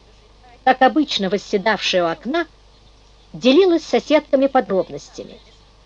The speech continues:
Доктор Карлос Пассос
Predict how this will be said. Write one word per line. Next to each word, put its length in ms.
Доктор 580
Карлос 460
Пассос 600